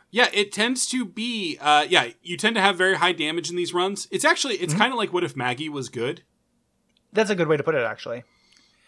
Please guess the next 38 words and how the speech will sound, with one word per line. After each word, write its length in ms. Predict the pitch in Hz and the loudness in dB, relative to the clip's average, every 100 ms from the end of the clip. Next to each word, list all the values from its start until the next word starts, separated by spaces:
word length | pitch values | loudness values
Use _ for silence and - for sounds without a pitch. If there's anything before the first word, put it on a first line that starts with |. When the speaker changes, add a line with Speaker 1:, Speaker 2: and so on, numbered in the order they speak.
| _ _ | _ _
Speaker 2:
He's, 140 | - 170 | -2 0
he's 140 | 165 | 4
not 180 | 180 170 | 4 4
that 80 | 156 | 2
much 140 | 143 | 2
worse 220 | 131 143 | 0 -4
than 120 | - | -4
Maggie. 220 | 120 117 117 | -6 -6 -2
The 60 | |
only 140 | 139 139 | 2 2
big 200 | 135 123 | 0 -6
difference 300 | 127 135 123 | -4 -6 -6
is, 220 | 123 110 | -8 -8
you 60 | 127 | -6
know, 100 | 117 | -6
minus 560 | 120 120 120 - - - _ _ _ _ | -4 -4 -6 -8 -12 -16 _ _ _ _
one 240 | - 123 113 | -10 -8 -6
heart. 280 | 117 113 - | -4 -6 -8
Who 160 | 120 | -16
cares? 400 | 120 117 117 - - | -10 -6 -6 -8 -4
Speaker 1:
Yeah, 100 | 151 | -4
he 160 | 123 220 | 0 -2
is 120 | 151 | 2
one 140 | 220 | 2
of 80 | 240 | 2
the 60 | 220 | -2
characters 560 | 202 196 190 180 170 | -2 -2 0 -2 -2
who 100 | - | -4
you 340 | 175 147 147 147 | -8 -8 -10 -10
do 300 | 135 151 165 | -12 -12 -4
not 300 | 165 151 - | 2 2 0
typically 460 | - 156 156 135 143 | -10 -8 -10 -8 -8
want 300 | 120 127 120 | -2 -2 -2
to 100 | 131 | -8
take 240 | 139 120 | -6 -6
devil 240 | 123 110 104 | -6 -8 -10
deals 280 | 98 87 - | -14 -16 -18
with. 320 | - - | -20 -20